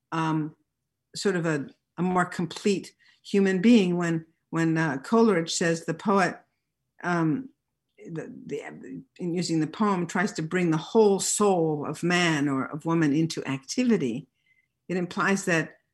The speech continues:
our souls and our senses in particular, which lead us to the soul, because he does go on to talk about the subordination of faculties to each other. Um,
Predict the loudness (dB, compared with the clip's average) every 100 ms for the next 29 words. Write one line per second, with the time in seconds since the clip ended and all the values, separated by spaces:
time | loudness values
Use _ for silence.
0 | _ _ _ _ 0 2 2 0 2 4
1 | 2 -2 -8 -16 _ -4 -2 -2 0 6
2 | 6 6 -2 -2 -4 -4 0 0 0 -2
3 | -2 -6 -6 -4 -2 -4 -8 -14 _ _
4 | _ _ _ -4 -4 -4 -2 -2 -2 -4
5 | -8 _ -6 -4 -2 -4 -4 -2 -2 -2
6 | -2 -4 -2 -4 -4 -6 -8 -8 -8 -8
7 | -4 -2 0 -2 -2 -2 -2 -2 -6 -6
8 | -6 -8 -8 -6 -8 -6 -6 -6 -8 -6
9 | -8 -10 _ -20 -20 _ -8 -2 -2 -2